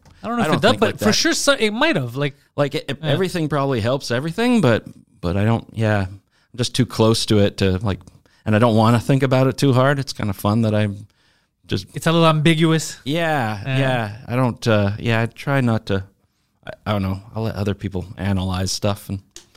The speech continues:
Speaker 2: then I'll take notes from them. You'll be like, "Ah, I never knew that."
Speaker 1: Probably.
Speaker 2: Yeah.
Speaker 1: Yeah, on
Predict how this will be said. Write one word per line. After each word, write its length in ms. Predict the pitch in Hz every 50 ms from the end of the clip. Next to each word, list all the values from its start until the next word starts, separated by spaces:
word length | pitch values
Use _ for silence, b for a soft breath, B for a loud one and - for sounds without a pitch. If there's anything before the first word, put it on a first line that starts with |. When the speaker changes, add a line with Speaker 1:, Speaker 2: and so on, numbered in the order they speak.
| B B B B B B B B
Speaker 2:
then 120 | - 101
I'll 120 | 98 95 98
take 240 | - - 110 107
notes 300 | - 107 110 101 98 -
from 180 | - - 104 98
them. 280 | 101 101 101 95 90 95
You'll 80 | 95
be 100 | 92 101
like, 160 | 104 113 120 -
"Ah, 180 | 220 240 - -
I 60 | -
never 180 | - 123 123 113
knew 120 | 120 135
that." 160 | 131 - 95 95 - 160 147 _ -
Speaker 1:
Probably. 580 | - - 185 214 202 185 143 127 131 131 123 - _ _ -
Speaker 2:
Yeah. 140 | 113 131
Speaker 1:
Yeah, 180 | 160 170 160 156 160
on 60 | 160